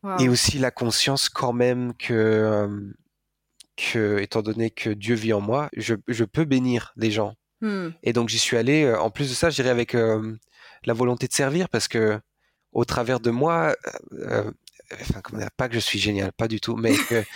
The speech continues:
Speaker 1: <laughs>
Speaker 2: au travers de moi, Vincent a pu avoir un contact avec un, une traductrice,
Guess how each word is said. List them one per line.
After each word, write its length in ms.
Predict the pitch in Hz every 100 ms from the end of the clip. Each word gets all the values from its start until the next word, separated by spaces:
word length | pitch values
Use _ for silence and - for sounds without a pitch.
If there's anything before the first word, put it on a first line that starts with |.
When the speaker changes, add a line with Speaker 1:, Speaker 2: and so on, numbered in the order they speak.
| -
Speaker 1:
<laughs> 800 | 302 - 359 - 339 - 311 -
Speaker 2:
au 100 | 123
travers 260 | - 120 123
de 80 | 120
moi, 420 | 120 143 156 131
Vincent 400 | 107 120 - 131
a 60 | 127
pu 440 | - 123 123 120
avoir 540 | 85 - 110 117 117
un 60 | 110
contact 440 | - 117 139 -
avec 280 | 117 113 -
un, 220 | 117 110 107
une 120 | 110
traductrice, 760 | - 123 - - 170 - -